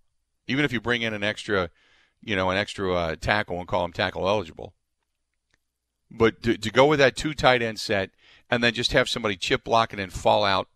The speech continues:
into the open, into the flat out there in the corner of the end zone. Uh, it, it, they were biting so hard on Aaron Jones that you kinda saw that coming, being stuffed at the line of scrimmage.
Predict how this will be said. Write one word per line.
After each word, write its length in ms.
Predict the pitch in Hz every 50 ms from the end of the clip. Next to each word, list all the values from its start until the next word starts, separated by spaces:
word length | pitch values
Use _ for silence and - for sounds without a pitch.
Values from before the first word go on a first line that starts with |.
| _ _ -
into 220 | 113 107 104 98
the 120 | 98 95
open, 400 | 92 95 95 - - 92 90 85 -
into 180 | - 107 101 98
the 80 | 90
flat 300 | - - - 95 95 95
out 180 | 95 90 87 -
there 160 | - 92 92
in 60 | 92
the 60 | 82 -
corner 260 | - - 101 98 92
of 60 | 87
the 120 | 87 87
end 140 | 90 92 87
zone. 240 | 82 85 82 80 78 - _ _ _ _ _ _ _ _ _ _ -
Uh, 280 | 95 98 92 87 87 -
it, 220 | - - 110 - -
it, 260 | - - - - -
they 120 | 120 127
were 140 | 127 120 117
biting 440 | 110 - - 120 127 131 120 113 107
so 500 | - - - - - 175 170 170 127 104
hard 640 | 92 - - - - 139 139 135 113 92 85 80 - -
on 160 | - 101 101
Aaron 260 | 101 104 101 95 92
Jones 480 | 82 92 90 82 73 - - - - - _ _ _ _ _ _ _ _ _ _ _ _ _ _ _ _ _ _ _ _ _
that 240 | - 127 127 120 123
you 120 | 143 135
kinda 400 | - - - 160 165 160 143 123
saw 340 | - - - 139 120 117 113
that 260 | 104 104 95 85 -
coming, 440 | - - 101 95 76 73 69 - -
being 180 | - 101 98 87
stuffed 300 | - - - 98 90 -
at 80 | 85
the 80 | - 85
line 160 | 82 82 85
of 80 | 85 85
scrimmage. 460 | - - - 80 - - - - -